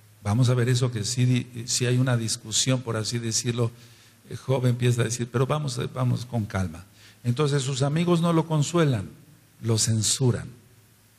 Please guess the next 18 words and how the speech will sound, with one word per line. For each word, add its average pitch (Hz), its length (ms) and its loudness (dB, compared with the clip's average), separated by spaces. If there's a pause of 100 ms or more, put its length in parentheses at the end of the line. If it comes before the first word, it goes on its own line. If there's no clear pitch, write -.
(420)
Ahora, 123 340 0
aprendamos 151 680 2
del 143 160 2
libro 156 340 4
esto 135 440 0 (760)
y 113 60 -14
vamos 143 280 0
a 156 40 -2
traspolarlo 139 560 0
para 135 180 -2
nuestras 127 380 0
vidas. 127 300 0
Generalmente 147 960 0
cuando 120 420 0
a 123 80 2
alguien 147 320 0
le 123 140 2
fue, 131 520 0